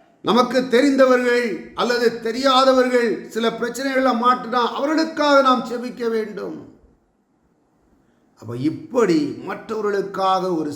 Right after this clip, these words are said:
செபி-, செபிக்கிற பழக்கம் நமக்கு வேண்டும். யோபுக்கு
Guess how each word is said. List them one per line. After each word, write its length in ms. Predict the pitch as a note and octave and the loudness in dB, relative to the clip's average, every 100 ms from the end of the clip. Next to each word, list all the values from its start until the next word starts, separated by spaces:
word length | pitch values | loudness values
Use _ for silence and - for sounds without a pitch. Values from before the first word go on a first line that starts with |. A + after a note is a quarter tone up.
| C3+ | -10
செபி-, 320 | D3+ E3 F#3 - | -10 -10 -12 -10
செபிக்கிற 520 | D#3+ F#3 - F3 E3+ | -10 -10 -6 -6 -6
பழக்கம் 600 | D3 C#3+ B2 C3 A#2 A2+ - - | -6 -6 -6 -8 -10 -14 -20 -14
நமக்கு 380 | A#2+ A#2+ B2 | -10 -10 -10
வேண்டும். 680 | A#2+ B2+ A#2 A2 G#2+ F#2+ E2+ - _ _ - | -8 -8 -8 -10 -10 -12 -14 -20 _ _ -4
யோபுக்கு 680 | D3 E3 D3+ B2+ B2+ A2+ | 0 0 0 -4 -8 -10